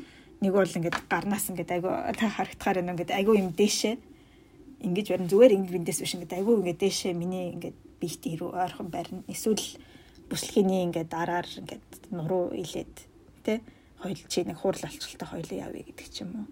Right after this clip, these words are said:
Тиймэрхүү ингэж хүрх нь бол маш олон байдаг гэсэн. Тэгээ явандаа бол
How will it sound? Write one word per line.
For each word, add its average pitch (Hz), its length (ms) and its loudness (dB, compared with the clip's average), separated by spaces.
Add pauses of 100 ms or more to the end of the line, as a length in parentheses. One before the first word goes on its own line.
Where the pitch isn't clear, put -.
(180)
Тиймэрхүү 233 440 10 (2000)
ингэж 170 240 -4
хүрх 170 240 -2
нь 196 80 2
бол 180 320 -2 (240)
маш - 240 -10
олон 208 240 2
байдаг 196 240 2
гэсэн. 277 240 -2 (1080)
Тэгээ 190 280 6
явандаа 196 400 4
бол 196 200 0